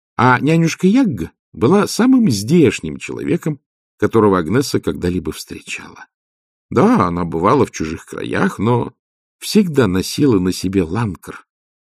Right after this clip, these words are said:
как своеобразную шляпу-невидимку.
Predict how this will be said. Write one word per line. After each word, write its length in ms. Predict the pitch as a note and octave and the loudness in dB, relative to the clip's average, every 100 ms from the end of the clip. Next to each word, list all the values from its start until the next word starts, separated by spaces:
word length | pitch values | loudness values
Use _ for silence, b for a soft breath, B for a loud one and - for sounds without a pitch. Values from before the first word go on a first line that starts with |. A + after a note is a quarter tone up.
| _ | _
как 180 | G2+ - | -4 -4
своеобразную 760 | - G2 F#2 E2+ A2 G2 F#2+ F2+ | 0 2 2 0 -2 0 -2 -2
шляпу-невидимку. 1080 | - F2 - F2 F2 F2+ D2+ C2+ - - | -4 -6 -6 -8 -6 -6 -10 -16 -18 -20